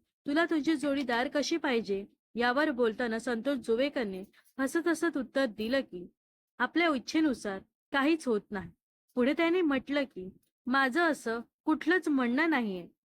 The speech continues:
पण लोक म्हणतात की दिसण्यावर वगैरे विश्वास ठेवणार नाही, मनाने सुंदर हवी वगैरे, तर मी असं म्हणणार नाही, पण मला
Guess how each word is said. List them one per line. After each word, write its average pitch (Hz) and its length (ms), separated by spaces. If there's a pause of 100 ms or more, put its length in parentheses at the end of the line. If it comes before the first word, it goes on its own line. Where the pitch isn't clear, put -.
(140)
पण 311 140
लोक 240 300
म्हणतात 285 480 (140)
की 190 140 (420)
दिसण्यावर 320 580
वगैरे 254 480
विश्वास 240 540
ठेवणार 220 380
नाही, 180 260 (720)
मनाने 269 480
सुंदर 269 420
हवी 196 280 (400)
वगैरे, 269 520
तर 349 140
मी 330 140
असं 330 240
म्हणणार 294 420
नाही, 202 320 (460)
पण 294 180
मला 220 380